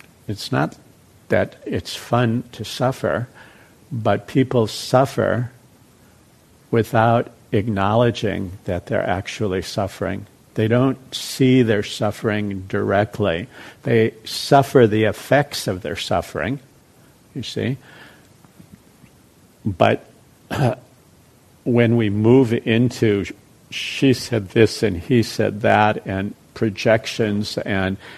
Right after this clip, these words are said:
explanations and analysis, it's like we're filtering ourselves from that actual experience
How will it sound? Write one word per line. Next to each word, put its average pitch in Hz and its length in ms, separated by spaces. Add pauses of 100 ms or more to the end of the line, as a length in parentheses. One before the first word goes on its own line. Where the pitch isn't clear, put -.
(160)
explanations 104 1120
and 120 160
analysis, 107 960 (380)
it's - 220
like 120 240
we're 117 120
filtering 135 800
ourselves 107 600
from 110 380
that 107 300
actual 110 540
experience 104 1040